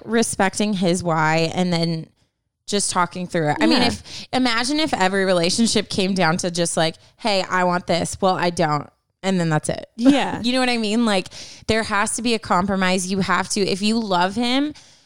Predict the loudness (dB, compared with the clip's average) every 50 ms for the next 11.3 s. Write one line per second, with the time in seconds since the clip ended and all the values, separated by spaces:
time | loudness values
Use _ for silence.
0 | _ _ -10 -8 -6 -4 -4 -6 -8 _ _ _ -2 0 2 2 2 0 -2 -2
1 | 0 0 2 2 0 0 -2 -2 -2 0 0 -2 -2 0 0 0 2 0 0 -2
2 | -2 -2 -2 -2 -2 0 0 0 0 0 0 0 0 0 0 -2 -2 -2 -2 0
3 | 0 0 0 -2 -2 -4 -2 0 2 2 2 0 -2 -4 -2 0 0 0 0 -2
4 | -2 0 2 2 2 2 0 0 0 2 2 2 2 2 0 -2 -2 -4 -6 -2
5 | 0 2 2 2 0 -2 -4 -4 -2 0 0 0 0 0 -4 -8 -14 -20 -20 -20
6 | -20 _ -8 -2 0 2 2 2 0 0 -2 -2 0 0 0 0 0 0 -4 -6
7 | -4 -2 0 0 2 0 0 -2 -4 -6 -6 -6 -8 -10 -16 -20 -16 -14 -8 -4
8 | -2 0 2 2 0 0 -4 -4 -2 -2 -2 -2 -2 -6 -4 -2 0 0 0 0
9 | 0 -2 -2 0 0 2 0 0 -2 -6 -12 -10 -8 -6 -4 -2 0 0 0 0
10 | 0 0 0 0 0 0 -2 -2 -2 0 2 2 2 2 2 0 -2 -4 -4 -4
11 | -4 -4 -4 -6 -8 -10